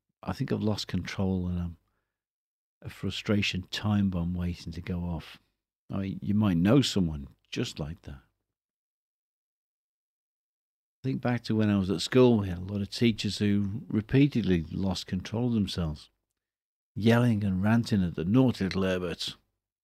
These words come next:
usually me, who didn't understand or couldn't learn at the teacher's desired or acceptable pace. Back then, as a kid, you might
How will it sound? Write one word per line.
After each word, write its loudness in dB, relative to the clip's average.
usually -4
me, -2
who 4
didn't 4
understand 0
or -4
couldn't 0
learn 0
at -8
the -16
teacher's -8
desired 0
or 0
acceptable -4
pace. -8
Back -4
then, -2
as -8
a -6
kid, 0
you 2
might 2